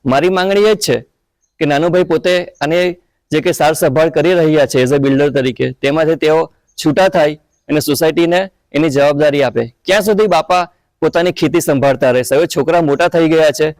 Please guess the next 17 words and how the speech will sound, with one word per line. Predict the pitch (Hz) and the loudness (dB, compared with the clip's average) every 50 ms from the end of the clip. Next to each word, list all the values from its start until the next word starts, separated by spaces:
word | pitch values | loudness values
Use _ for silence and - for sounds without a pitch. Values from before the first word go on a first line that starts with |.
| - - - - - | -16 -20 -20 -12 -4
તો | - 165 170 165 | 0 0 2 2
જવાબદારી | 131 151 151 160 170 170 185 180 190 | 2 2 2 2 2 2 2 2 2
એમને | 175 151 160 196 190 | 2 2 2 0 0
સોંપી | - 170 147 165 | 0 0 0 0
દેવી | 156 139 131 131 127 117 | 0 0 0 0 0 0
જોઈએ, | 110 117 117 110 113 113 113 _ _ _ _ _ _ _ _ _ _ _ _ _ _ _ _ _ _ - | 0 0 0 0 -2 -6 -10 _ _ _ _ _ _ _ _ _ _ _ _ _ _ _ _ _ _ -2
નહીં | 151 160 170 | -2 0 0
તો | 202 185 | 0 0
છોકરા | - 180 165 180 185 | 0 0 0 0 0
શીખશે | 170 - 170 143 - - 202 185 | 0 0 -2 -2 0 0 0 0
ક્યારે? | 147 151 131 117 110 110 113 123 - _ _ _ _ _ _ - | 2 0 0 -2 -2 -4 -8 -10 -16 _ _ _ _ _ _ -4
મારી | 135 139 143 165 | -2 0 2 2
આ | 165 | 0
જ | 160 160 | 0 0
એક | 151 - | 0 0
રજૂઆત | 139 127 113 123 123 120 117 - | -2 0 0 0 0 0 0 -2
છે. | - - 117 117 | -6 -12 -14 -16